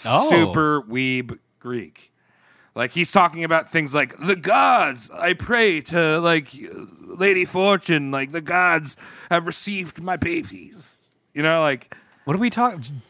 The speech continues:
Speaker 1: Japanese? Wh-,
Speaker 2: Well,
Speaker 1: what?
Speaker 2: if there was, like, an equivalent to the, like, weeb culture, but for Greeks. Is there a
Speaker 1: T-
Speaker 2: thing?
Speaker 1: It's called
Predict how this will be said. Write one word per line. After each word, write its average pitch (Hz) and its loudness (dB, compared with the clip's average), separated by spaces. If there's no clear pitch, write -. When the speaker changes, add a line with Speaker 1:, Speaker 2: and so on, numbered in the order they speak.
Speaker 1:
Japanese? 160 0
Wh-, 165 -8
Speaker 2:
Well, 285 6
Speaker 1:
what? 302 6
Speaker 2:
if 247 0
there 294 4
was, 269 4
like, 262 4
an 247 4
equivalent 220 0
to 170 -2
the, 147 0
like, 143 0
weeb 156 -2
culture, 143 -2
but 127 -4
for 123 -12
Greeks. 113 -10
Is 151 -6
there 175 0
a 170 -2
Speaker 1:
T- 190 -2
Speaker 2:
thing? 196 -2
Speaker 1:
It's 156 -4
called 170 2